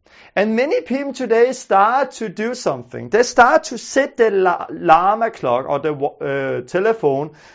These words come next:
to two minutes over ten in the morning and two minutes over ten in the evening. And each time the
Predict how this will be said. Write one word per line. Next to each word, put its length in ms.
to 300
two 420
minutes 460
over 500
ten 500
in 120
the 100
morning 580
and 140
two 240
minutes 420
over 300
ten 360
in 120
the 80
evening. 380
And 220
each 420
time 380
the 260